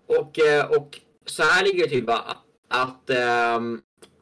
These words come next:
vad heter det? Stan-, hon har ju varit lite i blåsväder i, i sin karriär här, Sanna.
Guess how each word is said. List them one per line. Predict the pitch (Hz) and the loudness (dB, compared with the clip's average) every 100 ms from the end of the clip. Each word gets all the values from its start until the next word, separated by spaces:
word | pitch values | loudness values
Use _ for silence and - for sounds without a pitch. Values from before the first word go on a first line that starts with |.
| _ _ _ _ | _ _ _ _
vad | - | -2
heter | 131 135 | 0 2
det? | 131 - | 0 -2
Stan-, | - - 170 175 - | -8 0 2 2 -2
hon | 147 160 | -4 0
har | 170 | 0
ju | |
varit | 175 190 | 0 -2
lite | 165 165 | -8 -6
i | |
blåsväder | 170 180 160 175 175 160 | -2 0 0 0 2 2
i, | 127 127 131 127 - | 2 2 2 0 -2
i | 139 | -6
sin | 139 123 113 | -4 -6 -6
karriär | - 120 117 110 | -2 2 2 2
här, | 101 101 | -2 -6
Sanna. | 127 113 107 | -8 -6 -6